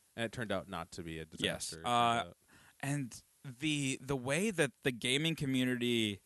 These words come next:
Speaker 2: uh, you know, kind of fought, like, just worked back then.
Speaker 1: Oh, like, all, like, the magazines that were published
Speaker 2: Yeah, like, all,
Speaker 1: and
Speaker 2: all, all, all, like, the, the magazine slash zine type
Speaker 1: Yeah.
Speaker 2: deals,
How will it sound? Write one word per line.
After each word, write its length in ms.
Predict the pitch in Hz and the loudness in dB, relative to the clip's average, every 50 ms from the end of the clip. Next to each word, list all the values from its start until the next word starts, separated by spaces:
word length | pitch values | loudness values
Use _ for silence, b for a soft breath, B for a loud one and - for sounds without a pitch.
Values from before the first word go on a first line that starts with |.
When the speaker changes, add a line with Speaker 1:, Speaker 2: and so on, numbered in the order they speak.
| b b b b b b b b | b b b b b b b b
Speaker 2:
uh, 400 | - 110 117 113 110 107 107 104 92 | -2 0 2 4 4 4 2 2 2
you 140 | 107 117 | 0 0
know, 140 | 117 113 113 | 0 0 0
kind 280 | 107 - 127 120 120 117 | -2 -2 -2 0 2 2
of 200 | 117 110 104 98 | 2 2 2 -2
fought, 540 | - - - - 123 110 120 139 151 135 107 | -6 -10 -6 -2 0 2 2 2 2 0 0
like, 300 | 127 123 120 117 110 101 - _ _ _ _ _ _ _ - - | 2 2 4 2 2 -2 -6 _ _ _ _ _ _ _ -6 -4
just 340 | 123 120 117 113 - - - - - - | -2 -2 -2 -2 -2 -4 -6 -12 -16 -12
worked 600 | - 120 113 113 123 131 139 131 107 - - 113 | -10 -6 -2 2 4 4 4 2 0 -6 -12 -4
back 260 | 110 113 110 104 - | -2 -2 -2 -2 -4
then. 320 | - 113 110 110 104 92 - - | -2 -2 0 0 -2 -4 -4 -2
Speaker 1:
Oh, 180 | 180 226 208 196 | 0 2 2 4
like, 180 | 196 180 151 - | 2 0 0 0
all, 260 | 156 151 151 147 147 | 2 2 4 4 4
like, 160 | 143 143 139 123 | 2 0 0 0
the 140 | 127 110 - | -4 -8 -6
magazines 640 | - 120 135 147 131 135 - - 123 127 131 135 127 | -4 -2 -2 0 0 0 0 0 0 0 -2 0 0
that 160 | 135 123 120 | 0 0 0
were 140 | 123 123 123 | 0 -2 -2
published 220 | - - 143 123 180 | -2 -4 -6 -2 2
Speaker 2:
Yeah, 180 | 202 214 202 | 4 6 6
like, 240 | 180 165 170 165 - | 6 4 2 0 2
all, 140 | 160 160 160 160 139 151 156 | 2 4 4 4 4 4 2
Speaker 1:
and 100 | 151 143 - - | 2 2 0 2
Speaker 2:
all, 160 | 139 143 147 | 4 4 4
all, 80 | 143 - - | 2 2 2
all, 120 | 131 135 | 2 4
like, 200 | 135 131 139 131 | 4 4 2 2
the, 260 | - 135 127 123 123 117 | 2 2 4 4 4 2
the 80 | 117 117 | 2 0
magazine 480 | 120 127 131 127 131 117 127 127 123 | 2 2 2 2 2 2 2 0 2
slash 220 | 117 - 123 117 110 | 2 2 0 0 0
zine 420 | 110 107 107 123 123 123 127 127 | -2 -2 0 2 2 4 2 2
type 240 | 131 131 127 123 117 110 | 2 4 2 2 2 0
Speaker 1:
Yeah. 60 | 107 | 0
Speaker 2:
deals, 420 | 127 123 127 127 123 123 120 - | 2 2 4 4 2 0 -2 -8